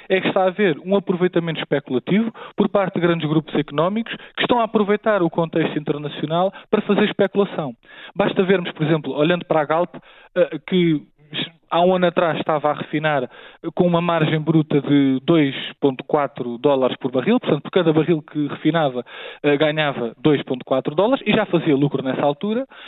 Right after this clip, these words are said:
eh, e neste momento, no último relatório que saiu, já ia em doze lu-, eh, euros, mais de doze euros, agora não tenho o valor exato, mas, eh, para cima de doze euros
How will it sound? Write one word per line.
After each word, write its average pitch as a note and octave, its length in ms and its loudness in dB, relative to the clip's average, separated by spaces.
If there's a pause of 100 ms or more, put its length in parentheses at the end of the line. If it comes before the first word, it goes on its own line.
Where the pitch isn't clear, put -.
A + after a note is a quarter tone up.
(220)
eh, A3+ 160 4
e A#3 360 2
neste E3 280 -2
momento, D#3+ 400 -2
no D3+ 300 -2
último C#3+ 320 0
relatório D#3 340 4
que - 120 -8
saiu, F3+ 340 2 (260)
já D#3 220 2
ia E3 320 4
em E3 100 -2
doze E3+ 360 2 (200)
lu-, D3+ 240 2
eh, C3+ 220 2
euros, D3 320 4 (220)
mais F3 260 0
de - 80 -16
doze D3 260 0
euros, C#3 280 0
agora C#3 200 0
não C#3+ 140 -10
tenho C#3 240 -6
o C#3 140 -10
valor C#3+ 320 2
exato, D3+ 480 0 (280)
mas, E3+ 180 0 (100)
eh, C#3+ 180 -10 (180)
para E3+ 220 0
cima G#3 180 2
de D#3 80 -6
doze D3+ 300 0
euros D3 340 2